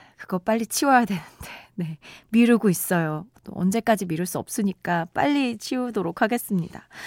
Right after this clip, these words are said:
하지만 이런 저도 확실한 건 라디오를 이제 들으면서는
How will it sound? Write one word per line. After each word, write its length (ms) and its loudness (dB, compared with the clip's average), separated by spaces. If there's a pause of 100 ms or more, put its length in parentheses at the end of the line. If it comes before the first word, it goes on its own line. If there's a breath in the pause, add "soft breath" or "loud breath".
(340 loud breath)
하지만 340 8
이런 340 6
저도 360 2
확실한 560 4
건 280 4 (400 loud breath)
라디오를 1080 4 (260)
이제 260 -4
들으면서는 1040 4